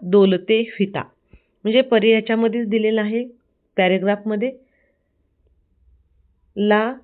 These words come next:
दोलते विता हा त्यांचा एक राष्ट्रीय मंत्र आहे. त्यानंतर पुढचा प्रश्न पहा की वाऱ्यावर सोडणे या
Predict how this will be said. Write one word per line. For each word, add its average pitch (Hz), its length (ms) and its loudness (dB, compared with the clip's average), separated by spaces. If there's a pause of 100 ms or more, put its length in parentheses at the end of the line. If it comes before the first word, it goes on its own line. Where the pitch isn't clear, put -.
(200)
दोलते 190 560 2
विता 196 360 -2 (280)
हा 262 160 -6
त्यांचा 190 560 -2
एक 208 200 -6
राष्ट्रीय 190 420 -4
मंत्र 170 360 -2
आहे. 135 200 -10 (1400)
त्यानंतर 226 480 2 (520)
पुढचा 202 280 2
प्रश्न 240 400 -2
पहा 202 260 -4 (460)
की 277 80 -2
वाऱ्यावर 208 500 4
सोडणे 190 420 -2 (1000)
या 262 300 2